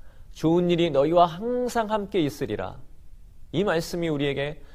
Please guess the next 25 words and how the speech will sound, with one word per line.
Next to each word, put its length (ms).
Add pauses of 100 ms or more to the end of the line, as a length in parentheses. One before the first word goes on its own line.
(160)
가장 320
좋은 260
말씀이라고 580
우리는 240
생각합니다. 720 (800)
그러나 300
그것은 640 (100)
부르심받은 840 (560)
우리가 560
능력으로 540
삼을 320
말씀이 420
아닙니다. 500 (680)
우리의 260
능력은 640 (380)
마태복음 560
첫 240
장에서 400
들려준 640 (420)
"보라, 380
처녀가 400
잉태하여 500
아들을 420
낳을 260
것이요, 440